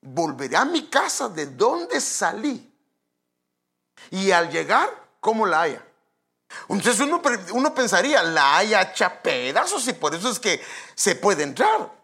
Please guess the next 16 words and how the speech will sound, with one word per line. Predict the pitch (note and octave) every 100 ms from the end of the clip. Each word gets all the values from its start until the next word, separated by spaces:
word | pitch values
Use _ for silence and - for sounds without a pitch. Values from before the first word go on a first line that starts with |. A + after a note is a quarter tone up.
| _ _ _ _ _ _ _
Ahí | - A3
no | D5+
dice | D5 - -
eso. | D3 - - _ _ _ _ _ - -
Ahí | - E3+ G#3
dice | C4+ F#4+ C#4
que | G3+
la | D#3 C3
halla | C#3+ C3+ - - _
desocupada. | C#3+ C#3 C3 - C#3 C3 - - E3
Pero | - A#2
mire | F3+ F4
qué | C4
es | -
el |
asunto. | B3 F#3+ C#3+ -